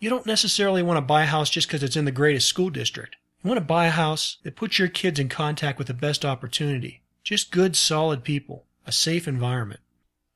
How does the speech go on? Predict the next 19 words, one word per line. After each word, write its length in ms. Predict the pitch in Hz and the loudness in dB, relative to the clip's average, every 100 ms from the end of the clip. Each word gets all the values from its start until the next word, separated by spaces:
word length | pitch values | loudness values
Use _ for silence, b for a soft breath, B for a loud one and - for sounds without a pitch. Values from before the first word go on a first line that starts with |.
| - | 0
Now, 140 | 165 | 2
as 100 | 165 | 4
far 300 | - 202 214 | 2 2 2
as 80 | 180 | 2
actually 400 | 180 170 - 147 | 2 4 4 2
doing 300 | 135 156 156 | 2 2 2
the 80 | 131 | 0
math 420 | 131 117 110 - | 0 -2 -6 -10
on 140 | 123 127 | -4 -2
whether 200 | 143 139 | 0 2
you 100 | 131 | 2
should 200 | 127 120 | 0 0
pay 140 | 151 | -2
that 220 | 131 131 | 0 -2
mortgage 340 | 131 135 127 127 | -4 -4 -2 -2
off 300 | 127 120 - | -2 -4 -8
sooner 440 | - - 156 151 151 | 0 2 4 2 0
or 100 | 135 | 0
later, 420 | 139 143 151 | 2 2 0